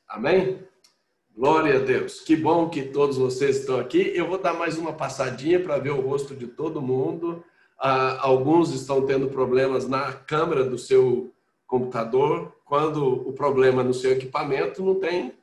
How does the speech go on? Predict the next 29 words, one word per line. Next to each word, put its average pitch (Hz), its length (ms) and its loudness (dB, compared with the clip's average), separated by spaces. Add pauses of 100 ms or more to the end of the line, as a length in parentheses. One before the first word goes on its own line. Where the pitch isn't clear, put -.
(160)
não 139 160 -6
tem 151 160 -2
problema, 135 500 0 (580)
ok? 143 560 -2 (600)
Ah, 113 640 -6
nós 135 520 0
insistimos 156 800 -2
é 208 80 -2
quando 160 360 -2
o 143 60 -4
seu 143 300 -4
equipamento 127 720 -2
tem 127 220 0
condição 139 640 -4 (680)
e, 120 640 0
e 117 160 0
aí 127 640 -2 (440)
é 117 120 0
importante 127 560 0
que 135 120 -10
você 127 360 -2
acione 127 560 -2
a 120 260 -6
sua, 120 640 -4 (200)
a 113 120 -18
sua, 117 380 -6
o 107 60 -8
seu 127 200 0
vídeo, 110 400 -4